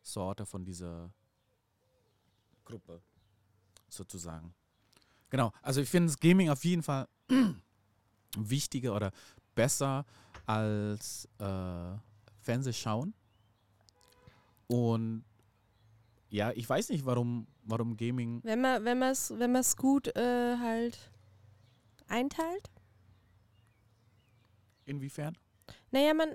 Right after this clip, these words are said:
Speaker 2: es ist halt, <clears throat> es, also ich meine, dieses Thema hatten wir schon total oft. Es ist wie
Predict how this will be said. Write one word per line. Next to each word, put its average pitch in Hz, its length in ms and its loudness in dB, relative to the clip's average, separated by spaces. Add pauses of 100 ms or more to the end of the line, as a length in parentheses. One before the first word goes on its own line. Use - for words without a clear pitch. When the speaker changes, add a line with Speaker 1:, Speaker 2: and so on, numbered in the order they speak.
(120)
Speaker 2:
es - 180 -2
ist 359 160 2
halt, 359 260 0 (460)
<clears throat> 254 260 2
es, - 320 -6 (160)
also 233 200 2
ich 240 80 4
meine, 247 200 6
dieses 233 220 2
Thema 254 280 4
hatten 226 200 0
wir 233 120 2
schon 240 200 -2
total 262 560 0
oft. 220 320 -6
Es 220 160 -2
ist 226 220 -2
wie 233 220 -2